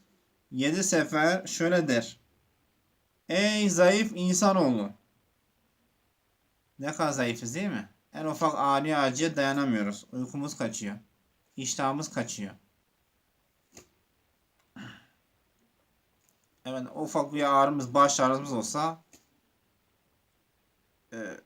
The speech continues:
yarı ölü kesiliyoruz yani. Yemek yemez, uyuyamaz hale.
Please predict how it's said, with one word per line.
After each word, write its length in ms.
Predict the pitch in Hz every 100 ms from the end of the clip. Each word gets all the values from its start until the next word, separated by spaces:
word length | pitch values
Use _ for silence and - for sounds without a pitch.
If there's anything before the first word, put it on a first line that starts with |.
| _ _ _ _
yarı 300 | 123 131 135
ölü 280 | 143 139 143
kesiliyoruz 580 | - 131 127 117 110 101
yani. 420 | 104 101 98 101 - _ _ _ _ _ _ _ _ _ _ _ _ - -
Yemek 480 | 127 127 131 127 -
yemez, 400 | 127 123 127 123
uyuyamaz 580 | 123 123 127 127 127 117
hale. 420 | 110 104 113 143